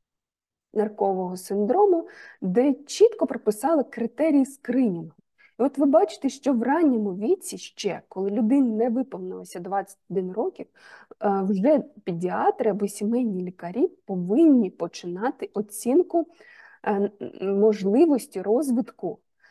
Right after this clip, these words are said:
е, серцево-судинних захворювань атеросклеротичних, а саме це і є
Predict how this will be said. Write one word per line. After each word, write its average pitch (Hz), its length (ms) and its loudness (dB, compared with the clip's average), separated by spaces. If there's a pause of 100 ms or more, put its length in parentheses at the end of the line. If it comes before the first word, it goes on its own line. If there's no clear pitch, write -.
(160)
е, - 60 -10
серцево-судинних 202 1200 -2
захворювань 220 680 -2
атеросклеротичних, 196 1160 -6
а 170 100 -12
саме 294 400 2 (140)
це 208 200 2
і 202 180 0
є 196 280 0